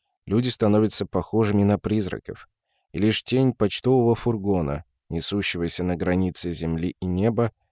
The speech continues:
растягивается, превращаясь в существо из древних легенд местных племен.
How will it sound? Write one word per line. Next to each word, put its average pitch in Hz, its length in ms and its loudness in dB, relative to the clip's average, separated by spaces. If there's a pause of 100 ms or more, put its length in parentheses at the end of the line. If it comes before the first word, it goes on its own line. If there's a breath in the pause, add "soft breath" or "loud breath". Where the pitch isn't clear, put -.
(220)
растягивается, 113 880 0
превращаясь 98 680 0
в - 60 -14
существо 87 720 -4 (320)
из 104 160 -2
древних 127 460 2
легенд 92 560 -4 (160)
местных 82 500 -6
племен. 69 380 -8